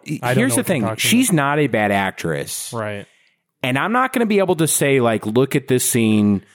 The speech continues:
Speaker 1: It's not strong material. I mean,
Speaker 2: That's partly true too. I'll, I'll give you that. There, she, she, she doesn't have a lot to work with in the movie.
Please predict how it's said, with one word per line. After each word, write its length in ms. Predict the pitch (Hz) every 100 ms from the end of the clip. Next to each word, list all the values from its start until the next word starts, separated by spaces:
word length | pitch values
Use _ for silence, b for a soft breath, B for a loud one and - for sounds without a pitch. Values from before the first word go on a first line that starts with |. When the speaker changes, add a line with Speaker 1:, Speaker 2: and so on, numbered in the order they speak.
| _
Speaker 1:
It's 100 | -
not 140 | 135
strong 280 | 127 160 135
material. 580 | 120 - 123 110 110 117 135
I 60 |
mean, 280 | 117 117 117 b b b b b b -
Speaker 2:
That's 540 | 123 127 123 127 -
partly 460 | - - 135 131 143
true 240 | - 139 139
too. 180 | 110
I'll, 200 | 85 90
I'll 220 | 92 95 98
give 180 | 98
you 80 | 95
that. 200 | 87 80
There, 220 | 98 95 92 _ -
she, 320 | - 120 110 -
she, 220 | - - _ _
she 160 | - 131
doesn't 180 | 127
have 220 | 120 123 110
a 40 |
lot 280 | 104 104 101
to 100 | 117
work 280 | 92 90 -
with 260 | 87 82
in 60 | 82
the 80 | 80
movie. 400 | 80 71 -